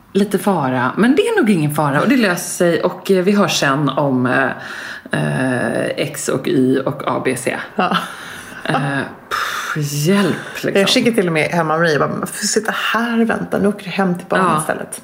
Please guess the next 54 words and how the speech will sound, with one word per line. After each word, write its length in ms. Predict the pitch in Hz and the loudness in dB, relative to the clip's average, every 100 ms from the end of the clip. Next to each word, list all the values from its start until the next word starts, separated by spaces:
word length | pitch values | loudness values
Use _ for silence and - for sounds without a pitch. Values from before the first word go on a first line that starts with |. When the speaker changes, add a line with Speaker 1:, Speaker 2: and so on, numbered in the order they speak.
| - | -6
Speaker 1:
<gasps> 60 | 202 202 - - - - - | -2 -2 -4 -12 -20 -10 -2
Nej, 400 | 190 202 208 - | 2 2 2 2
och, 800 | 185 180 170 170 165 151 - 196 | 2 4 2 2 0 0 0 2
och 100 | 196 | 2
själv 240 | 202 185 | 2 2
åkte 160 | 185 185 | 2 0
jag 120 | 180 | 0
på 80 | 165 | 0
mjölkstockning 840 | 165 151 - - - 147 175 175 | 0 0 -2 -4 0 0 0 0
igen 480 | 160 147 151 165 180 | -2 -2 0 0 0
här. 260 | 165 156 185 | 0 0 0
Speaker 2:
Ja, 80 | 196 - - - - | 0 -4 -6 -8 -4
herregud. 180 | 170 - 85 | -2 0 0
Speaker 1:
Ehm, 400 | 80 80 - - - | 0 -2 -2 -4 0
Speaker 2:
Men 100 | 233 | 2
det 40 | 269 | 2
är 20 | 294 | 0
också 160 | - 339 | -2 0
Speaker 1:
så 80 | |
jag 60 | 180 | 2
Speaker 2:
ett 60 | 220 | 4
Speaker 1:
sitter 120 | 180 | 4
Speaker 2:
tecken 180 | 170 156 | 4 4
Speaker 1:
hemma 120 | 143 | 4
Speaker 2:
på 60 | 151 | 2
Speaker 1:
med 140 | 135 | 0
feber. 280 | - 160 196 | 2 2 4
Speaker 2:
Ja, 300 | 214 175 - - - | 2 2 -2 -6 -2
och 100 | 214 | 2
det 60 | 233 | 2
är 20 | |
ett 60 | |
Speaker 1:
Och, 140 | 226 226 | 2 2
Speaker 2:
tecken 140 | 220 | 2
på 60 | 196 | 2
att 100 | - | 2
du 60 | |
Speaker 1:
ehm, 60 | 175 | 2
Speaker 2:
också 280 | 175 147 208 | 2 2 2
har 200 | 226 214 | 2 2
liksom 240 | 190 185 | 2 2
jobbat 380 | 190 165 151 147 | 2 2 -2 -2
fast 180 | 156 - | -2 -2
du 60 | |
egentligen 320 | 156 175 147 151 | -2 -2 0 2
bara 180 | 147 | 0
ska 180 | 147 - | -2 -2
ligga 200 | 147 151 | -2 -2
hemma 240 | 147 139 - | -2 -2 -2
och 160 | - - | -2 -4
gosa 260 | 160 - | -4 -4
med 120 | - - | -2 -2
Ernst. 320 | 127 - - | -2 -6 -4
Speaker 1:
Ja. 280 | 175 165 - | -2 -4 -6